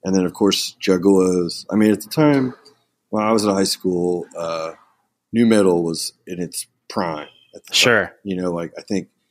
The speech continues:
Speaker 1: like, Down with the Sickness was, like, <laughs> new, you know, when I was, like, a sophomore.
Speaker 2: Mm-hmm.
Speaker 1: So I just remember a lot of, like, Angel Wings, Huge Jeans, and stuff like that. But I was, I was trying to be, like, uh, like, I was super into, like,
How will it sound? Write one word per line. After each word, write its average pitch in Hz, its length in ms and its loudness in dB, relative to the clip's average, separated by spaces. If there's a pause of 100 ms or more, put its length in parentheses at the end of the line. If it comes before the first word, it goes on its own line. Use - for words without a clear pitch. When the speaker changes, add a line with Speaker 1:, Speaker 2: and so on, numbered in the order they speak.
(400)
Speaker 1:
like, 76 160 -18 (120)
Down 95 180 0
with 95 100 -2
the - 80 -10
Sickness 87 760 -6
was, 85 160 -6
like, 82 280 -8 (260)
<laughs> 113 440 -8
new, 95 680 0
you 101 160 2
know, 107 240 2
when 95 100 0
I 90 60 -6
was, 90 180 -8
like, 82 240 -10
a - 60 -18
sophomore. 95 640 -6 (440)
Speaker 2:
Mm-hmm. 139 140 4 (120)
Speaker 1:
So 90 360 -2 (380)
I 107 40 2
just 107 140 2
remember 113 240 6
a 101 100 6
lot 101 120 4
of, 87 60 0
like, 82 200 -6 (120)
Angel 104 300 4
Wings, 98 460 2
Huge 101 380 0
Jeans, 90 460 -6
and 85 100 -10
stuff - 260 -4
like 82 140 -6
that. 85 260 -6
But 85 120 -6
I 95 120 2
was, 117 300 2 (560)
I 117 80 2
was 135 160 2
trying 123 220 2
to 110 80 0
be, 101 200 2
like, 85 340 -2
uh, 78 300 -4 (300)
like, - 120 -8
I 101 60 2
was 101 160 2
super 101 240 -2
into, 92 140 2
like, 82 240 -4